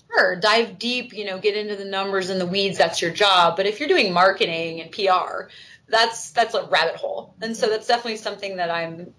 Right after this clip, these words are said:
I'm aware of and, and need to be conscious of for sure.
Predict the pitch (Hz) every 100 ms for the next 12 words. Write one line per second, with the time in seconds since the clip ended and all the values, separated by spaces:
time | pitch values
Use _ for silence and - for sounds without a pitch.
0 | _ _ - - 180 180 170 190 180 170
1 | 160 185 208 208 175 165 175 170 165 165
2 | 185 156 147 143 - - - - - -
3 | - - - -